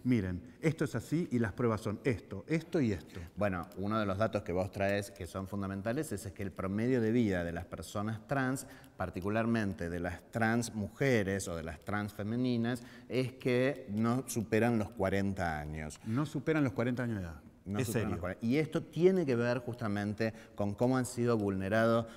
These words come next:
Speaker 2: todos sus derechos, la dificultad para el acceso a la educación, la dificultad para el acceso a la salud,
Speaker 1: ¿Y
Speaker 2: la
Speaker 1: en salud?
Speaker 2: dificultad para el acceso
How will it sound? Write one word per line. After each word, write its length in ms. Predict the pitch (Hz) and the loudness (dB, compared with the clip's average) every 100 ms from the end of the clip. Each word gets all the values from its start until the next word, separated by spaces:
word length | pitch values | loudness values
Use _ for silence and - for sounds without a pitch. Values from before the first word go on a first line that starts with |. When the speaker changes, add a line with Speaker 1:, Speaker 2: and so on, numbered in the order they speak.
| - | -4
Speaker 2:
todos 260 | 110 104 98 | 0 0 0
sus 180 | 87 | -4
derechos, 580 | 87 98 110 107 101 95 | -2 2 4 2 -2 -4
la 80 | 95 | -2
dificultad 500 | 90 90 90 87 92 | -4 -6 -8 -6 -4
para 140 | 90 | -4
el 80 | 85 | -6
acceso 400 | 82 - 90 - | -8 -8 -8 -6
a 40 | 87 | -6
la 60 | |
educación, 640 | 87 78 82 - 101 92 | -6 -6 -8 -6 -4 -4
la 80 | 87 | -4
dificultad 400 | 90 85 85 87 | -6 -6 -6 -6
para 140 | 87 85 | -6 -6
el 60 | |
acceso 380 | 82 - 82 95 | -8 -10 -8 -6
a 40 | |
la 120 | 85 80 | -6 -8
salud, 340 | 90 92 107 | -6 -2 0
Speaker 1:
¿Y 60 | 120 | 2
Speaker 2:
la 80 | 123 | 2
Speaker 1:
en 80 | |
salud? 240 | - 117 120 | 4 4 6
Speaker 2:
dificultad 400 | 160 135 117 117 | 4 4 2 2
para 140 | 101 90 | -2 -2
el 100 | 87 | -4
acceso 640 | - - 92 - 107 | -6 -4 -4 -2 0